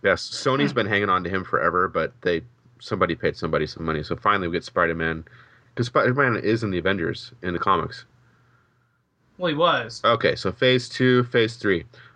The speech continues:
Speaker 1: All right, so Captain America: Civil War, that's the one I was talking about, where Iron Man squares off against Captain America. That'll probably be pretty sweet.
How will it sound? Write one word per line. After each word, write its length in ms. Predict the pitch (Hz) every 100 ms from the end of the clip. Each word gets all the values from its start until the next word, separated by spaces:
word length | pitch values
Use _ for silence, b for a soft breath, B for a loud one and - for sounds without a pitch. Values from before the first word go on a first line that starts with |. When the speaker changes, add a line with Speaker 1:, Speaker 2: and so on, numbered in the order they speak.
| -
Speaker 1:
All 80 |
right, 240 | 110 98 -
so 240 | 120 92
Captain 380 | - 135 127 143
America: 320 | 135 127 127
Civil 280 | 120 131 135
War, 340 | 113 98 104 117
that's 180 | 87 92
the 60 | 110
one 80 |
I 20 | 101
was 60 |
talking 260 | - 92 104
about, 220 | 90 85
where 140 | 80 -
Iron 220 | 92 92
Man 180 | 90 92
squares 320 | - 95 87
off 220 | 90 87
against 300 | - 90 - _ _
Captain 240 | - - 98
America. 420 | 85 80 85 85 b b b
That'll 200 | 92 101
probably 280 | 107 117 110
be 80 | 104
pretty 180 | - -
sweet. 320 | - 80